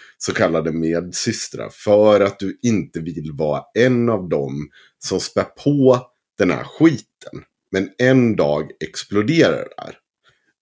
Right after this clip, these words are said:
Lex Gardet, om man tar det till den nivån.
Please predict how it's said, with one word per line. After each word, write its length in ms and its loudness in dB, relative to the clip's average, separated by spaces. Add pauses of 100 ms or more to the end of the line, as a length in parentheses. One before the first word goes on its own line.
(120)
Lex 420 2
Gardet, 760 -4
om 120 -4
man 240 -2
tar 240 -10
det 140 -8 (500)
till 100 -4
den 200 -4
nivån. 360 -12